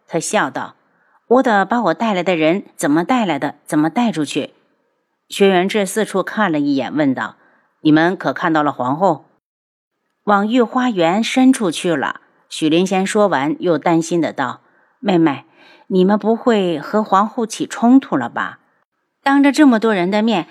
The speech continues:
皇后怎么也得注意一下自己的身份。”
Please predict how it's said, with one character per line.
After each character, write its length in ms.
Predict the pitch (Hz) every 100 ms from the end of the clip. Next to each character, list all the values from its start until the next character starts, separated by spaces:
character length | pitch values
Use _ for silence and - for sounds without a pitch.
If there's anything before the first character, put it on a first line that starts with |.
| - -
皇 240 | 220 240
后 320 | 269 285 214
怎 240 | 170 - 170
么 100 | 233
也 120 | 247
得 120 | 196
注 220 | 160 269
意 220 | 240 185 196
一 20 |
下 220 | 214 220
自 180 | 208 220
己 80 | 156
的 120 | 143
身 280 | - 233 254
份。” 280 | 202 101